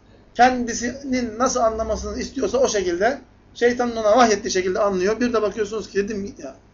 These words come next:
her batıl mezhepten, her batıl görüşten ne yapmış? Kendine bir şeyler toplamış, bir şeyler almış. Ama hamdolsun dinini apaçık bir şekilde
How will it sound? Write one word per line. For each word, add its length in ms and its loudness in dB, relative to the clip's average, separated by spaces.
her 340 8
batıl 420 8
mezhepten, 580 -2
her 240 8
batıl 320 6
görüşten 440 0
ne 60 2
yapmış? 400 0
Kendine 400 -6
bir 40 -10
şeyler 280 0
toplamış, 320 -10
bir 60 -16
şeyler 240 -4
almış. 400 -12
Ama 220 2
hamdolsun 500 0
dinini 680 -2
apaçık 640 -2
bir 40 -8
şekilde 540 0